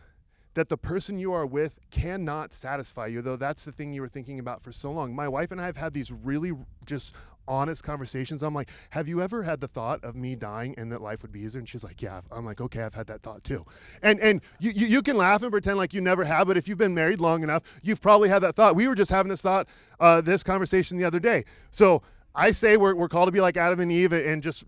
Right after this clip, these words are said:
real and raw and transparent with, with, with our spouses. But we're having these conversations and we're like, "Man, but we thought this was gonna be the thing," and, and, and Israel was always the next thing. And, and this is not actually what freedom is, but this is what the Corinthians are believing freedom is.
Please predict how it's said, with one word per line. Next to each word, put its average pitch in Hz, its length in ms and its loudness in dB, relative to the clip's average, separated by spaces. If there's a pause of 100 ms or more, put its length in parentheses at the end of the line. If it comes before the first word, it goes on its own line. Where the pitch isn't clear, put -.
real 170 360 2
and 180 140 0
raw 160 160 2
and 160 80 -2
transparent 147 500 -6
with, 135 220 -6
with, 135 300 -4
with 135 160 -6
our 127 120 -4
spouses. 117 440 -6
But 175 160 -2
we're 214 140 2
having 208 240 0
these 214 120 -4
conversations 202 540 -6
and 175 80 -6
we're 175 80 -4
like, 151 160 -2
"Man, 214 300 -2 (500)
but 202 120 4
we 208 120 0
thought 214 300 2
this 202 160 0
was 196 100 -4
gonna 196 160 0
be 190 120 0
the 185 100 0
thing," 233 240 0
and, 160 100 -2
and, 170 180 -6
and 175 140 -2
Israel 202 380 4
was 165 160 2
always 196 460 4
the 165 120 -2
next 170 400 -4
thing. 202 260 -2
And, 156 140 -4
and 165 220 -4
this 196 180 0
is 190 140 -6
not 180 260 -2
actually 185 400 -8
what 156 180 -4
freedom 180 540 -6
is, 214 380 -2
but 160 160 -6
this 190 160 -2
is 185 100 -6
what 175 160 0
the 175 80 -4
Corinthians 185 480 -4
are 156 100 0
believing 156 400 -4
freedom 240 420 -6
is. - 260 -18